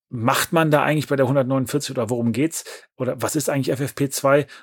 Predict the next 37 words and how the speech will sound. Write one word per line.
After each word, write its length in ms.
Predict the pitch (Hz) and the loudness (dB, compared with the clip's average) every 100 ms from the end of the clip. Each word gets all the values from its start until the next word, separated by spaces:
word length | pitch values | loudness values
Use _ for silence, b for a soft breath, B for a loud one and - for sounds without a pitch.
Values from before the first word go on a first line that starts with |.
| - | -4
Nun, 120 | 135 | 0
F 120 | 147 | 2
F 120 | 151 | 2
P 120 | - 131 | 4 2
zwei, 260 | - 143 | 4 4
habe 120 | 127 | 4
ich 60 | 135 | 2
schon 120 | 147 | 2
gesagt, 200 | 123 135 | 2 2
ist 120 | 135 | 0
ja 80 | 139 | 0
im 60 | 123 | 2
Grunde 200 | 135 143 | 2 2
genommen 200 | 127 131 | 2 0
ein 140 | 113 | -2
persönlicher, 640 | 113 110 127 123 - 101 92 _ _ _ _ | -2 0 0 0 -2 -4 -6 _ _ _ _
eine 120 | 113 | -6
persönliche 360 | - 120 107 101 | 0 2 2 0
Schutzausrüstung, 760 | - 156 180 160 160 - 143 | 0 0 0 0 0 0 0
das 120 | 127 | 2
heißt 140 | 123 117 | 2 0
eine 160 | 120 | 0
Maske, 320 | 117 123 - | 0 0 -2
die 160 | 117 120 | -4 -2
einen 140 | 123 | -2
selber 280 | 107 120 117 | 0 0 0
schützen 380 | 104 165 - 180 | -2 -4 -2 0
soll. 240 | 156 170 165 B B | 4 4 2 B B
Und 100 | - | 0
da 80 | 120 | 2
gibt's 220 | 117 139 | 2 0
verschiedene 460 | - 127 - 123 123 | -4 -2 -2 0 0
Filterstandards 1300 | - - 143 143 98 - - - 101 104 104 107 - | 0 2 2 2 -2 0 0 0 -2 -4 -8 -10 -10
oder 280 | 135 110 104 | -8 -8 -10
Filterstufen. 1040 | - - 135 131 110 - - 135 147 160 156 B B B | -10 0 2 2 -2 -4 -4 -4 -2 -4 -4 B B B
Und 220 | 117 110 | -6 2
das 320 | 123 - - | 2 2 -8